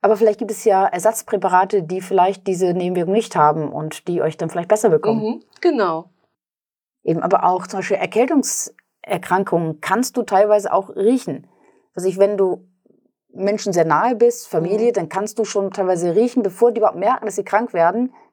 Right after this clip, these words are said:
Speaker 1: dass sie was ausbrüten. Dann haben sie so einen ganz, ganz speziellen Geruch
Speaker 2: Mhm.
Speaker 1: und, äh, dann weißt du, okay, da kommt jetzt schon wieder eine fette Krank-, äh, eine fette Erkältung oder sowas,
Speaker 2: Ja,
Speaker 1: angerast.
Speaker 2: ja. Ja.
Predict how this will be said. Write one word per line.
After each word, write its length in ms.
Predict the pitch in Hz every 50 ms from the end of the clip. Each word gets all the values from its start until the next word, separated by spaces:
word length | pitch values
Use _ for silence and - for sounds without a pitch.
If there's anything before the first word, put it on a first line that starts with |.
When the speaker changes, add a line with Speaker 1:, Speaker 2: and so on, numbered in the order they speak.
| _ _
Speaker 1:
dass 160 | - 180 180
sie 60 | 202 202
was 120 | 190 -
ausbrüten. 560 | - 202 202 - - 165 156 - - - - _ _ _ _ _ _ _ _ _ _ _ _ -
Dann 360 | - 170 185 180 175 - 175
haben 140 | 196 202 220
sie 60 | 196
so 40 | 180
einen 40 | 175 170
ganz, 300 | 170 220 262 262 - -
ganz 180 | 202 180 175
speziellen 480 | - - - 185 - - 196 196 190 180
Geruch 420 | - - 220 311 311 - - - -
Speaker 2:
Mhm. 440 | 247 233 202 175 185 196 196 196
Speaker 1:
und, 500 | - - 151 196 202 208 214 214 196 -
äh, 160 | 208 170 190 190
dann 140 | 196 180
weißt 220 | 175 170 202 208 -
du, 60 | -
okay, 200 | 160 - 220 196
da 100 | 185 190
kommt 240 | 180 - 220 196 190
jetzt 140 | 226 202 -
schon 120 | - 196
wieder 120 | 190 180 185
eine 160 | 190 180 170
fette 240 | 175 - 170 - -
Krank-, 260 | - - 139 139 -
äh, 140 | - 170 156
eine 200 | 156 170 160 151
fette 240 | - - 185 180 165
Erkältung 420 | - 156 - 165 170 156 147 -
oder 140 | - - 135
sowas, 280 | 135 127 - - - -
Speaker 2:
Ja, 180 | 226 208 208 208
Speaker 1:
angerast. 1120 | - - 170 196 180 175 156 147 147 147 _ - 151 143 147 139 131 139 - - - - _
Speaker 2:
ja. 100 | - 220
Ja. 140 | 226 220